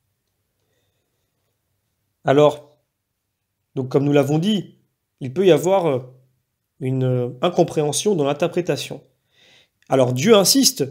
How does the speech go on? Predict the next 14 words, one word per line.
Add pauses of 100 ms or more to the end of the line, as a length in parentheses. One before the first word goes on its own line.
ne
l'oublie
pas. (1040)
Donc,
euh, (140)
ce
ne
sont
pas
des
choses
que
l'on
puisse